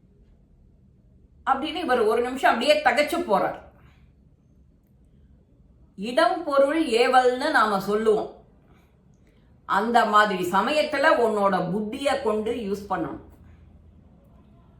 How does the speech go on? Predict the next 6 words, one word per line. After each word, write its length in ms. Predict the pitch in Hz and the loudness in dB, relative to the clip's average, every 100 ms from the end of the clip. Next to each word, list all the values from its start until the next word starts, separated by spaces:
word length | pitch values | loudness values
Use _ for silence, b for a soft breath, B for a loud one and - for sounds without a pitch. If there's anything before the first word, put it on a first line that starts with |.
| _ _ _ _ _ - | _ _ _ _ _ -14
இ-, 240 | 214 214 | -8 -2
நீ 280 | 214 214 180 | -2 -2 0
என்ன 420 | 196 254 302 330 | 0 0 2 2
ஒரு 260 | 277 233 - | 4 2 4
தவ 320 | 208 214 277 | 2 2 -2
சிரேஷ்டர், 840 | - 240 240 269 - 185 170 233 | -4 -4 -4 -4 -2 0 2 0